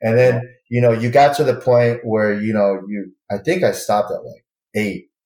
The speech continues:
I got a bloody nose and, like, I was just, I was a mess. But they do that so that they see that you're mentally strong and,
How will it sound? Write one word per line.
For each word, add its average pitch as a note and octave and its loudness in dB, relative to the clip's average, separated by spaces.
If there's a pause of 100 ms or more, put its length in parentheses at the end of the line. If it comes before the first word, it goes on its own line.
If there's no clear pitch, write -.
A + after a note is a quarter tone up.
(180)
I A#2+ -2
got A#2 4
a F2+ -10
bloody A2+ 2
nose A2 2
and, F#2+ -4
like, D#2 -8 (100)
I G#2 -2
was G2+ -6
just, - -10 (240)
I G2+ 0
was G2+ -2
a F2+ -10
mess. G2 -2 (140)
But G2 0 (300)
they A#2+ 2
do C#3 -2
that A#2 2
so A#2+ 0
that A2 0
they G#2+ -2
see B2 -4
that A2 2
you're G2+ -4
mentally G2+ -2
strong G2 -2 (100)
and, F#2 -6